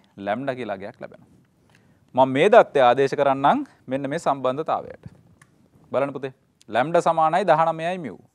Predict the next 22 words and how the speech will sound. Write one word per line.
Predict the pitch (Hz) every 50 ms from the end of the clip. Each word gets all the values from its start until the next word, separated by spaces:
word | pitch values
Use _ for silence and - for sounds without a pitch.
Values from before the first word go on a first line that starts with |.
| _ _ _ _ _ _ _ _ _ _ _ _ _ _ _ _ _ _ _ _ _ _ _ _ _ -
දහනමයයි | 101 98 104 135 143 160 160 160 156 151
මියු | 135 123 117 117
සමානයි | 110 - 123 123 127 123 123 127 135 151
දෙකයි | 143 117 110 104 - 123 127 127 127
x | 127 - -
ධන | 131 135 135 139 165 214 220 - _ _ _ _ _ _ _ _ _ _ _ _ _
දහයයි | 104 95 101 110 127 127 135 135 135 139
වයි | 139 135 135 131
ඍණ | 131 127 120 113 104
නවය | 110 131 180 165 123 92 90 95 117 170 220 - _ _ _ _
ධන | - 101 110 113 117
මියු | 110 110 117 139 170
වතාවක් | 190 170 123 - - 98 98 98 101 110 123 170 202 _ _ _ _ _ _ _ _ _ _ _ _ _ _
හතයි | 110 113 - - 147 151 147 120
x | 101 - - -
ඍණ | - 101 98 107 131 190 220 - _ _ _ _
හතරයි | _ 104 101 - 120 113 117 113 113
වයි | 107 107 107 107
ඍණ | 107 104 113 135 135
පහළව | - 107 107 123 139 147 143 139
සමානයි | 127 127 107 101 98 98 95 95 98 98
බිඳුවයි. | 98 117 117 123 127 123 127 127 127 127 127 131